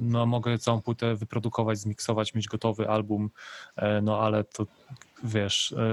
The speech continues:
e, k-, są spore koszty, gdzie zawsze inwestowaliśmy sami. Mm, a już po czasie się nie chce, nie? Więc, mm, zobaczymy, jak będzie. Może zdefraudujemy jeszcze jakieś pieniądze charytatywne, jakoś pożyjemy trochę z tego.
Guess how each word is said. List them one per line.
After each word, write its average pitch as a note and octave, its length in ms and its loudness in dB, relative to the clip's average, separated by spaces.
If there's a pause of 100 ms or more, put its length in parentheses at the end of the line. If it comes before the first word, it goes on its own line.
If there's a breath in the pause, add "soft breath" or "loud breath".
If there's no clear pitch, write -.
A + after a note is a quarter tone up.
(140)
e, G#2+ 40 -2
k-, - 160 -10
są C3 260 4
spore A#2 320 2
koszty, A#2 380 0
gdzie G#2+ 200 -2
zawsze A2+ 340 0
inwestowaliśmy G#2+ 640 0
sami. A2 400 2 (920 loud breath)
Mm, A2+ 300 2
a A2+ 140 2
już A2 120 -2
po A#2 140 0
czasie A2 220 0
się - 160 2
nie A2 160 2
chce, G2 300 -2
nie? G#2 360 0
Więc, G#2 420 -2 (160)
mm, A2+ 180 2
zobaczymy, A2 520 2
jak G2+ 120 0
będzie. G2+ 340 0
Może G#2+ 220 2
zdefraudujemy G#2+ 680 2
jeszcze - 200 -4
jakieś - 160 -6
pieniądze G2+ 420 0
charytatywne, G#2 760 -2 (760 loud breath)
jakoś A#2 320 -2
pożyjemy G#2+ 500 0
trochę - 260 -6
z - 100 -8
tego. G#2+ 280 -2